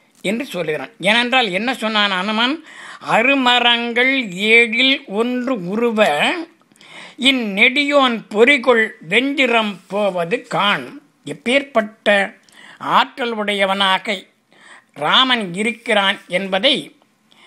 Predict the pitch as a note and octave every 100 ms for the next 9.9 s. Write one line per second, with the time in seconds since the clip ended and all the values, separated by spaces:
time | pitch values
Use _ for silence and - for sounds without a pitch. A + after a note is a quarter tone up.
0 | - _ G#3 G#3 E3+ D#3 G#3 C#4 C4+ B3
1 | A#3 A3 G#3 G3 F3+ - - F#3+ B3 A#3+
2 | A#3 A3+ G3+ G3 F3+ F#3+ G#3+ C#4+ - _
3 | _ _ _ - _ _ G#3+ A#3 G#3+ F3
4 | G3+ G#3+ C#4+ D4 A#3 A3 G3+ F#3+ G3 B3
5 | - F3+ F3 - F3 A#3 A3 F#3+ F3 E3
6 | - C#3+ D3 G#3+ D#3+ - E3 G#3+ C4 E3+
7 | - D#3+ - C#3 A#2 A#2 A#2 - _ _
8 | _ - _ _ - - - - - _
9 | _ _ - - F3+ - F3+ D3+ C3